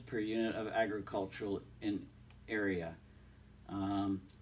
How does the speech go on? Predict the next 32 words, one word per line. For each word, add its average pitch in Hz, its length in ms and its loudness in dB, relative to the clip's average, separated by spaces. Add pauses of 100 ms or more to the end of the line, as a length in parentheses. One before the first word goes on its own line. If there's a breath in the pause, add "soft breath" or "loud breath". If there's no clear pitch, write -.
(240)
in 113 200 4
twenty 156 260 12
thirteen, 220 640 8
seven 175 260 8
percent 156 240 4
of 151 60 6
the 147 60 4
population 143 680 6
had 120 100 0
been 127 160 2
supplied 131 460 8
at 127 80 6
least 131 260 6
once 160 280 8
with 135 100 4
drinking 131 380 2
water 113 280 8
that 110 140 4
was 107 180 2
over 117 320 4
the 110 140 4
maximum 110 680 2
authorized 101 720 2
pesticide 95 640 -2
concentration. 98 1000 2
So 98 160 -2
they, 101 140 4
it 117 260 0
gets 147 260 6
into 135 240 6
the 110 160 0
groundwater, 143 1040 10